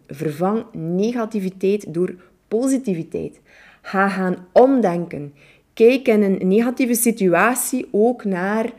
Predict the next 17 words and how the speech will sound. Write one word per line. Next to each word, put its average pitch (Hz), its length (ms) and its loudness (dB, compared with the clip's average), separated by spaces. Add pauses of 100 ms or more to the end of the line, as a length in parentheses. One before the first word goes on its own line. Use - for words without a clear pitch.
(320)
ehm, 185 580 -2 (320)
wat 190 240 2
dat 214 200 4
er 190 100 2
daar 175 360 2 (560)
positief 254 760 0
aan 160 180 -6
is. 151 280 -6
Want 185 180 0
ik 196 120 -4
geloof 220 380 0
ook 240 160 0
dat 202 180 2
er - 80 -2
in 185 180 -2
elke 240 280 -2
situatie, 240 800 -4